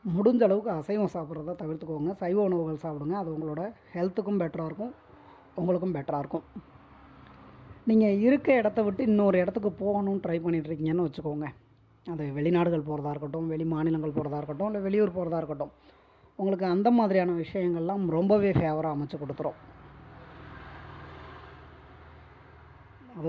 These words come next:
உங்களோட வேலை, தொழில் விஷயமா நீங்க போகணும்னு ட்ரை பண்ணிட்டு இருந்தாலும் சரி, இல்ல வேறு ஏதாவது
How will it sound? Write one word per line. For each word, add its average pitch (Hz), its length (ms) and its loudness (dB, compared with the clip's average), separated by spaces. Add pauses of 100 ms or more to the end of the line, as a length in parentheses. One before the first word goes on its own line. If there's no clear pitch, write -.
உங்களோட 160 260 2 (180)
வேலை, 180 240 6 (140)
தொழில் 180 300 6
விஷயமா 165 380 0
நீங்க 160 220 0
போகணும்னு 156 360 -2
ட்ரை 151 200 -2
பண்ணிட்டு 147 260 -4
இருந்தாலும் 143 360 -4
சரி, 156 180 -4 (420)
இல்ல 196 200 -2
வேறு 202 260 2
ஏதாவது 175 220 4